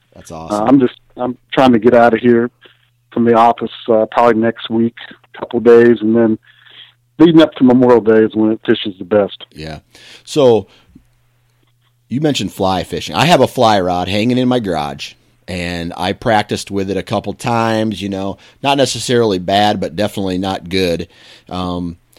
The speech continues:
Speaker 1: how long did it take you to learn how to fly fish?
Speaker 2: Well, it, it's, it's a lot of work. I was fortunate to have some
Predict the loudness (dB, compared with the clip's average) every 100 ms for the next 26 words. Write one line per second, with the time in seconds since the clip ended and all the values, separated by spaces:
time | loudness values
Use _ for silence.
0 | _ -2 0 0 -2 -4 -4 -4 -4 -4
1 | -4 -4 -6 -4 -2 -2 -4 -6 -6 -8
2 | -8 -10 -14 -16 _ _ _ _ _ _
3 | _ _ _ _ _ _ _ _ _ _
4 | 6 6 6 2 4 4 4 2 2 0
5 | -2 0 -4 -6 -20 -20 -20 -20 -20 -2
6 | 4 6 6 6 4 2 -6 -2 0 0
7 | 2 0 0 -6 -8 -4 0 0 0 -6